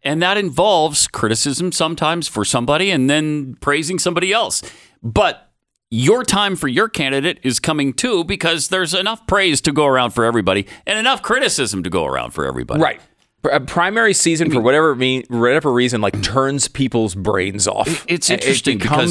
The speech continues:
Speaker 1: because
Speaker 2: like, hey, w-, you know, uh, it's like Boston Red Sox versus New York Yankees. Let's pick our team and let's be angry about, you know, s-, ar-, argue for bad calls every single time something goes wrong.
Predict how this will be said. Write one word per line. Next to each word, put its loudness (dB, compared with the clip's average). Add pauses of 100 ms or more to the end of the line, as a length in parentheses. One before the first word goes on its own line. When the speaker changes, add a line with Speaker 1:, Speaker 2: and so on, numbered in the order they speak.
(220)
Speaker 1:
because -4
Speaker 2:
like, 2
hey, 2
w-, -6
you 2
know, 2 (400)
uh, 4 (800)
it's 0
like 0
Boston 0
Red 2
Sox 2
versus 0
New 4
York 2
Yankees. 0
Let's 2
pick 0
our 2
team 0
and 0
let's 0
be 0
angry 0
about, 2 (120)
you 0
know, -2 (100)
s-, 0 (100)
ar-, -2
argue 2
for 2
bad -2
calls 2
every 0
single 0
time -2
something 0
goes 0
wrong. 4